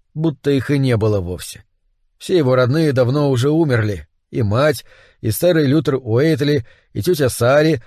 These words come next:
которую он ни разу не видел, хотя точно знал, что она очень долго жила в какой-то из комнат того старого дома.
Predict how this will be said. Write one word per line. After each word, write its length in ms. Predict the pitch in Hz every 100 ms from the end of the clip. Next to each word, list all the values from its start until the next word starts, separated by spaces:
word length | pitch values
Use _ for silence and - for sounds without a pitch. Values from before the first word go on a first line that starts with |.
| _
которую 360 | - 123 131 131
он 180 | 147 135
ни 80 |
разу 320 | 135 143 123 135
не 140 | 135
видел, 340 | 147 131 135 - _ -
хотя 240 | 123 131
точно 360 | 135 123 131 120
знал, 240 | 143 160
что 180 | - 139
она 160 | 135
очень 340 | 156 139 143 131
долго 320 | 170 160 139
жила 260 | 123 156 135
в 60 |
какой-то 420 | 143 123 151 131
из 220 | 135 120 -
комнат 360 | 175 160 139
того 220 | - 139 135
старого 480 | - 143 139 143
дома. 360 | 143 127 87 -